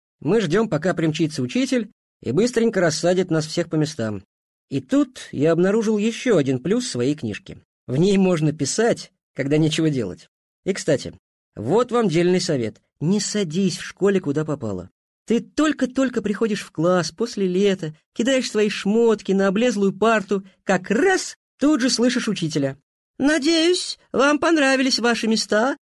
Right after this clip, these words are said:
будете сидеть на них целый год». Итак, в этом классе я застрял между Крисом Хози спереди и Лайонелом Джеймсом сзади. Джейсон Брил опоздал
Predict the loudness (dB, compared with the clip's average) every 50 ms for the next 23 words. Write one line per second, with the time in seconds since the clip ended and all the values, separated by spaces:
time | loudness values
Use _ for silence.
0 | _ _ _ 0 2 2 4 2 2 0 0 -2 0 2 2 2 2 4 2 4
1 | 4 4 2 0 -2 -2 0 0 2 2 2 2 2 2 2 0 -2 -6 _ 0
2 | 2 2 4 2 2 2 4 4 4 4 2 2 0 0 0 -2 -2 -4 -4 -6
3 | -8 -10 -12 _ _ _ _ _ _ _ _ _ _ _ _ _ _ _ -4 -4
4 | -2 0 0 2 2 0 -2 -6 -14 -20 _ _ _ _ _ _ _ -2 0 2
5 | 2 2 2 0 0 0 0 0 0 2 2 2 0 0 2 2 2 2 2 2
6 | 0 -2 -2 -2 0 2 2 4 4 4 2 2 2 0 0 -2 -4 -4 -2 -2
7 | 0 0 0 0 -2 -2 -2 -2 -4 -4 -2 0 0 0 0 -4 -6 -8 -8 -4
8 | 0 2 2 2 2 2 2 2 2 2 0 -2 -6 _ _ _ _ _ 0 2
9 | 2 4 4 4 4 4 4 4 2 2 2 2 2 2 2 2 2 0 0 0
10 | 0 2 2 2 2 0 0 0 0 0 0 0 -2 -6 -4 -2 0 0 0 0
11 | -2 -2 -4 -6 -10 _ _ _ _ _ _ _ _ _ _ _ -18 -12 -4 0
12 | 2 2 2 2 2 0 0 2 2 2 2 0 0 0 2 2 2 2 2 0
13 | -2 -6 -4 -2 0 0 0 0 0 2 2 4 4 4 2